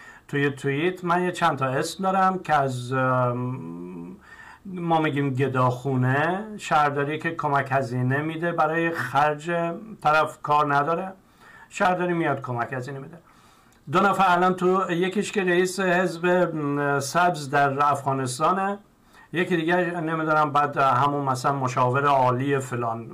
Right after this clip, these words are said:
نخست وزیره، بعد اون یکی دیگه‌ش هم، اه، مشاوره.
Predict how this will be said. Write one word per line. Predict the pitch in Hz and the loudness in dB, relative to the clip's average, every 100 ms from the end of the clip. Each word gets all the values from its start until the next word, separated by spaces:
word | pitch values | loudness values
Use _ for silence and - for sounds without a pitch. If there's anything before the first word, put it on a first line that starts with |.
| 160 | -8
نخست | 123 123 123 131 | -6 -4 -6 -4
وزیره، | 120 123 160 170 165 - _ _ _ _ _ _ _ _ _ _ _ _ _ _ _ _ _ _ _ _ | -6 -4 -2 -2 -4 -10 _ _ _ _ _ _ _ _ _ _ _ _ _ _ _ _ _ _ _ _
بعد | - 135 135 135 131 | 0 4 4 4 2
اون | 131 131 131 127 127 | 0 0 2 2 2
یکی | 131 135 156 165 175 | 0 0 -2 0 -2
دیگه‌ش | 160 160 156 | 0 -2 0
هم، | 165 160 151 | 0 0 0
اه، | 143 139 131 | 2 2 2
مشاوره. | 131 127 127 123 120 143 160 | 0 -2 0 -2 0 -2 -2